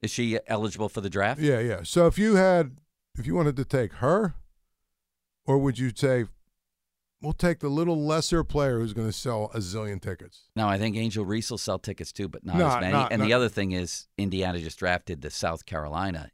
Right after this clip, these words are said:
Speaker 1: inside girl
Speaker 2: Yes.
Speaker 1: last year.
Speaker 2: Yes.
Speaker 1: So they're, they're built for
Speaker 2: And,
Speaker 1: inside, outside.
Speaker 2: and, and, and, and also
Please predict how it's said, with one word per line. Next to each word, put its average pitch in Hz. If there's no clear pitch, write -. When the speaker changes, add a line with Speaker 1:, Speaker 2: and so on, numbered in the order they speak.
Speaker 1:
inside 69
girl 78
Speaker 2:
Yes. 147
Speaker 1:
last 69
year. 76
Speaker 2:
Yes. 143
Speaker 1:
So 95
they're, 104
they're 104
built 107
for -
Speaker 2:
And, 190
Speaker 1:
inside, 92
outside. 90
Speaker 2:
and, 180
and, 156
and, 151
and 139
also 147